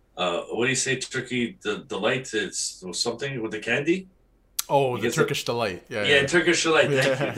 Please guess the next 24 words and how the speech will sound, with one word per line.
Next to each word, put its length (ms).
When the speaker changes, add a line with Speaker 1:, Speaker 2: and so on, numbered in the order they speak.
Speaker 1:
The 60
Speaker 2:
<laughs> 60
Speaker 1:
Turkish 280
delight. 360
Speaker 2:
Yeah. 160
Speaker 1:
And 100
then, 160
yeah, 240
it 60
just, 400
it's 120
like, 120
"I 80
make 180
a 60
deal 320
with 180
the 60
little 200
girl," 180
and 180
they 180
give 120
the 80